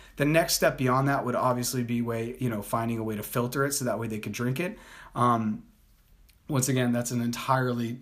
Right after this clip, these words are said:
uh, entirely different, uh, topic about water, but it's important to never dawned on me probably before I went to Guatemala, and that's an extremely privileged thing to say. Um, and I think for, for maybe,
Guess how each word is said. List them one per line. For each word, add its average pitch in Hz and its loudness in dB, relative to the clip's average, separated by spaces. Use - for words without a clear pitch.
uh, 117 -2
entirely 117 -2
different, 110 -6
uh, 110 -4
topic 113 -4
about 107 -2
water, 110 0
but 110 -6
it's 151 0
important 165 2
to 156 0
never 151 4
dawned 139 2
on 127 2
me 120 0
probably 135 0
before 120 -2
I 117 -2
went 113 -8
to 117 -6
Guatemala, 110 0
and 120 2
that's 131 2
an 123 -2
extremely 120 -2
privileged 110 -6
thing 107 -4
to 101 -10
say. 113 -6
Um, 117 2
and 120 0
I 117 2
think 120 -4
for, 131 -4
for 127 0
maybe, 120 2